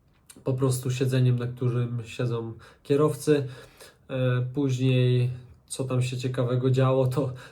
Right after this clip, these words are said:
Norris miał prawie trzydzieści sekund przewagi nad Verstappenem. No i tam dwa razy,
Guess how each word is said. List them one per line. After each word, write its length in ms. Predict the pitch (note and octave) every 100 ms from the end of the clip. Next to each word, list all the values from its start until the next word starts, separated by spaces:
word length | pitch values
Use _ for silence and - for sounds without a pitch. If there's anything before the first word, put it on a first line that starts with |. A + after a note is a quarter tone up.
| -
Norris 460 | D#3 E3 D3 C3 B2+
miał 380 | C3+ B2+ B2 -
prawie 260 | - C3 B2+
trzydzieści 580 | B2+ C3 B2+ C#3 - C3
sekund 340 | C3 B2+ B2+
przewagi 460 | - C3+ B2+ B2+ B2
nad 220 | B2+ A#2+
Verstappenem. 880 | B2+ B2+ - B2+ C3 C#3 C#3 C#3 C3 - - - - _ -
No 160 | C#3+ D#3
i 120 | D#3
tam 220 | D3 C#3
dwa 220 | B2 C3
razy, 420 | C3 B2+ C3+ C3+